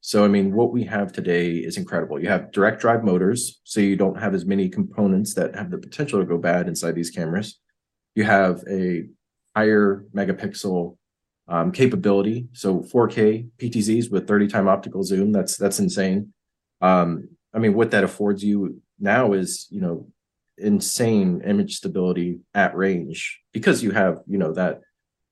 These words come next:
that, uh, greater, I guess, sight picture, whatever you wanna call it. Um, you know, that's, that's incredible. I think that's a, a big step up in advancement. You know, in addition to that, there's integrated I R that is capable of up to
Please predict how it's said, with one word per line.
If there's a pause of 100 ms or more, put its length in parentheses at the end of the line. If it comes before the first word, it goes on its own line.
(160)
that,
uh, (380)
greater, (120)
I
guess,
sight
picture, (160)
whatever
you
wanna
call
it. (480)
Um, (720)
you
know,
that's,
that's
incredible.
I
think
that's
a,
a
big
step
up
in
advancement.
You
know,
in
addition
to
that,
there's
integrated
I
R
that
is
capable
of
up
to